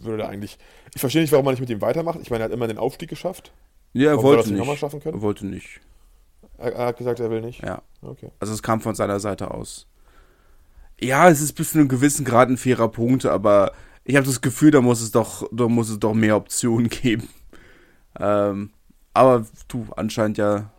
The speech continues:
Speaker 1: Denk nach, du, du, du, wenn du, wenn's einer hier weiß, dann bist du das.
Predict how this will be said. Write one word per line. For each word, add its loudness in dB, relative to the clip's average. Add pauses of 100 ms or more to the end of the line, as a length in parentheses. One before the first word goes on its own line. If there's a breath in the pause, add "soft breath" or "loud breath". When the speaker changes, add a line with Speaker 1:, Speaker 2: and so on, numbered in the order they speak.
(140)
Speaker 1:
Denk 0
nach, 2
du, -4
du, -8
du, -10 (160)
wenn -4
du, 0
wenn's -4
einer -2
hier -2
weiß, 0
dann -8
bist -14
du -12
das. -10